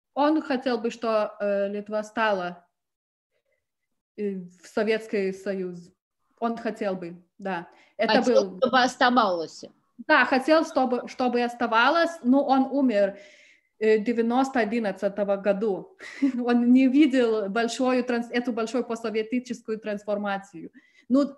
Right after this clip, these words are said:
Speaker 1: на это время он был, э, был про,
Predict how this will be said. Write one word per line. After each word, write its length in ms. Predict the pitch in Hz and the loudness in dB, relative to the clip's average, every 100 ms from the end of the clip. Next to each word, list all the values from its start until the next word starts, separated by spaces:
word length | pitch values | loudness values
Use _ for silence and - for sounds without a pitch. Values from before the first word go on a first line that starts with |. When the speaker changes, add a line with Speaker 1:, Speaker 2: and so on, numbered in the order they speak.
| _ | _
Speaker 1:
на 200 | 233 240 | -2 0
это 240 | 240 311 311 | 0 0 2
время 420 | 294 302 269 254 | 4 4 4 2
он 180 | 240 233 | 0 -2
был, 340 | 220 220 208 _ _ _ _ _ _ _ _ _ 302 277 | -2 -2 -4 _ _ _ _ _ _ _ _ _ -20 -12
э, 140 | 214 | -8
был 320 | 208 254 262 247 _ _ _ _ _ | -4 0 0 -2 _ _ _ _ _
про, 400 | - 220 196 196 | -4 0 0 -2